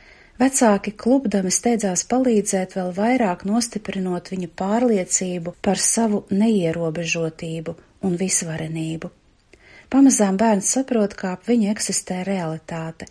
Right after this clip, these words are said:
kas viņu aptver no visām pusēm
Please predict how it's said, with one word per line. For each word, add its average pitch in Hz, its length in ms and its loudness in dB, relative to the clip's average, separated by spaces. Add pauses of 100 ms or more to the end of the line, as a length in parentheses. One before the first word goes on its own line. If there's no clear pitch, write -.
(420)
kas - 240 -2
viņu 180 300 -4
aptver 185 480 -2
no 170 160 -4
visām 180 420 -2
pusēm 185 560 -2